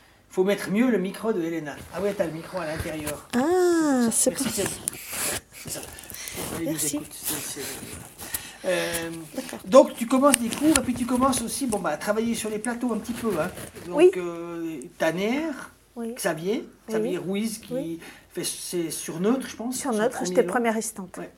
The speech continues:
Speaker 1: Puis après Xavier qui va faire de la production aussi, puis qui
Speaker 2: Qui
Speaker 1: va
Speaker 2: produit
Speaker 1: produire
Speaker 2: mon
Speaker 1: ton
Speaker 2: premier
Speaker 1: film.
Speaker 2: long métrage.
Speaker 1: Ouais, Love
Speaker 2: Ouais.
Speaker 1: Express, quoi.
Speaker 2: Ouais, exactement.
Speaker 1: Donc t'as été assez vite en fait. Euh, ton expérience plateau avec
Speaker 2: J'ai fait
Speaker 1: Tanner.
Speaker 2: huit courts métrages par-, parallèlement que je faisais
Speaker 1: Ouais,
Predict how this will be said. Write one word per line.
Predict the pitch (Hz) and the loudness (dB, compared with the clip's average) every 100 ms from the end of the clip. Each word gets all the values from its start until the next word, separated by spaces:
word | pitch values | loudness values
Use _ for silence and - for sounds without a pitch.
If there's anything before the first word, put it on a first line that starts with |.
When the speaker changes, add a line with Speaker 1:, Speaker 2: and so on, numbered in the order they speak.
| _ - | _ -6
Speaker 1:
Puis | 151 | -4
après | 151 | -4
Xavier | 214 180 180 247 | -4 -2 -2 -2
qui | 233 | -2
va | 180 | -2
faire | 151 160 | -4 -4
de | |
la | 160 | -4
production | - 220 226 - 208 | -2 -2 -2 -2 -6
aussi, | 180 285 | -4 -4
puis | 311 | -4
qui | 233 190 | -4 -2
Speaker 2:
Qui | |
Speaker 1:
va | |
Speaker 2:
produit | - 269 226 302 | 8 10 10 10
Speaker 1:
produire | 311 | 8
Speaker 2:
mon | |
Speaker 1:
ton | 262 | 6
Speaker 2:
premier | - 247 | 6 6
Speaker 1:
film. | 233 | 6
Speaker 2:
long | 208 | 4
métrage. | 202 - 160 | 2 -2 -6
Speaker 1:
Ouais, | 175 165 - | -6 -8 -8
Love | 170 | -6
Speaker 2:
Ouais. | 165 | -6
Speaker 1:
Express, | 165 - 135 - | -6 -8 -10 -10
quoi. | 220 | -8
Speaker 2:
Ouais, | 220 - 214 | -8 -8 -10
exactement. | 214 220 196 - | -10 -10 -12 -10
Speaker 1:
Donc | 190 | -6
t'as | - | 0
été | 277 294 | 2 2
assez | 208 247 | 0 -2
vite | 254 392 | -4 -4
en | 170 | -8
fait. | 151 170 185 | -8 -8 -4
Euh, | 175 175 175 - - - - | -4 -4 -6 -10 -14 -14 -2
ton | 226 220 | 2 2
expérience | 220 220 220 214 220 | 2 -2 -2 -2 -2
plateau | - 226 185 262 277 254 | -2 -2 -2 -2 -2 0
avec | 208 | 4
Speaker 2:
J'ai | 240 | 6
fait | 240 220 | 10 10
Speaker 1:
Tanner. | 214 | 10
Speaker 2:
huit | 254 254 | 6 4
courts | 247 | 2
métrages | 226 214 254 302 | 2 2 2 2
par-, | - 220 214 | 0 -2 -2
parallèlement | - 202 208 233 247 | 0 2 4 2 2
que | 233 | 0
je | 202 | -6
faisais | 190 196 196 | -4 -2 0
Speaker 1:
Ouais, | 196 | 0